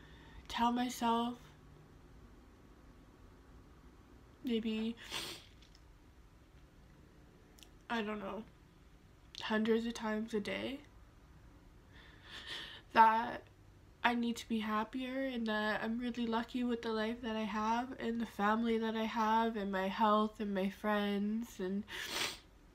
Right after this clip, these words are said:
it doesn't really make a difference though.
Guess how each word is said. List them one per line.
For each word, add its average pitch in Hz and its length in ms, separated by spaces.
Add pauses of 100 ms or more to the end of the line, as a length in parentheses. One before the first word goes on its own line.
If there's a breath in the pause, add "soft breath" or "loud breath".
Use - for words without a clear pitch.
(2250)
it - 120
doesn't 240 300
really 277 240
make 269 300
a 277 40
difference 269 640
though. 277 400